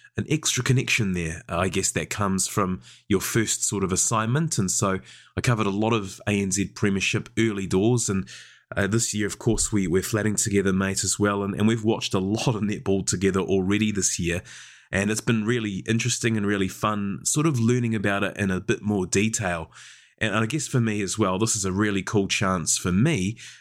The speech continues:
uh, to hopefully prove to other people, to other men out there, that you can coach, uh, and get, basically get a lot more men involved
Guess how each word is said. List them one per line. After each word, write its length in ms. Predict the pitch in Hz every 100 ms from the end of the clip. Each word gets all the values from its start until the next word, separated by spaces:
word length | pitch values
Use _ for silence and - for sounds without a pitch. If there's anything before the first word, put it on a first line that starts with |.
| _
uh, 180 | 92 92
to 140 | -
hopefully 640 | 95 135 147 - 123 117 107
prove 440 | - 110 104 101
to 140 | - -
other 160 | 101
people, 340 | 95 104 - 101
to 120 | -
other 160 | 101 92
men 320 | 92 120 127
out 200 | 110 85
there, 220 | 92 90
that 140 | 92 92
you 120 | 90
can 180 | - 87
coach, 580 | - 117 113 - - - - - -
uh, 80 | 113
and 160 | 123 120
get, 240 | 185 -
basically 400 | 131 139 - 131
get 160 | 110 110
a 60 |
lot 200 | 101 123
more 160 | 107 107
men 220 | 104 104
involved 580 | 104 98 104 104 95 95